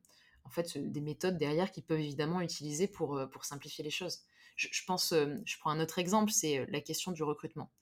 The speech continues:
Euh, que ce soit un recrutement d'une personne salariée ou d'une personne qui va travailler en tant qu'indépendant sur certaines missions dans l'entreprise. Euh, moi aussi, j'ai eu ce, ce, ce flip-là.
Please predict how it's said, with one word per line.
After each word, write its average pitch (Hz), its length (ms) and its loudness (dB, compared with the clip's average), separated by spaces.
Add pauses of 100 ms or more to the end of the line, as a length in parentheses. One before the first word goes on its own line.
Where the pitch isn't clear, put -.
(460)
Euh, - 220 0
que - 100 -10
ce - 120 -4
soit 196 200 4
un 160 60 2
recrutement 165 440 -6
d'une 143 240 -4
personne 143 300 -6
salariée 160 560 4
ou 185 100 4
d'une 143 220 -4
personne 180 400 -4
qui - 180 -12
va 123 160 -2
travailler 147 400 -2
en 165 80 -2
tant 135 140 -8
qu'indépendant 147 580 0
sur 214 160 -4
certaines 135 300 -8
missions 160 340 -4
dans 170 80 -2
l'entreprise. 143 640 -6 (500)
Euh, 143 300 2
moi 156 160 -4
aussi, 160 320 0
j'ai 156 100 0
eu 160 140 0
ce, - 220 -4
ce, 147 180 -2
ce - 180 -8
flip-là. 185 600 0